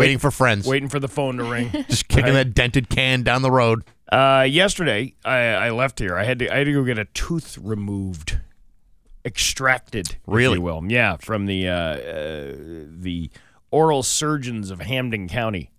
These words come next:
Speaker 2: uh, specifically Doctor Sudol.
Speaker 1: Okay.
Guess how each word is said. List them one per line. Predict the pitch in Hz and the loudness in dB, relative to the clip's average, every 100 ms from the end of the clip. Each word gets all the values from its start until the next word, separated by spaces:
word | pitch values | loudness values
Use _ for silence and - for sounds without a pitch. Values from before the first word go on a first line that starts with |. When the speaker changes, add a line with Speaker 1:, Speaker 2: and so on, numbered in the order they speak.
| - | -8
Speaker 2:
uh, | 92 92 85 82 | -4 -4 -4 -6
specifically | - 147 160 147 123 110 | -2 0 2 0 -2 -2
Doctor | 92 120 - 104 | -2 -2 -4 -8
Sudol. | 87 - 160 135 107 - - - - - | -6 -4 -2 -2 -6 -8 -8 -8 -10 -8
Speaker 1:
Okay. | 101 - 92 87 113 | -6 -2 -2 -2 -6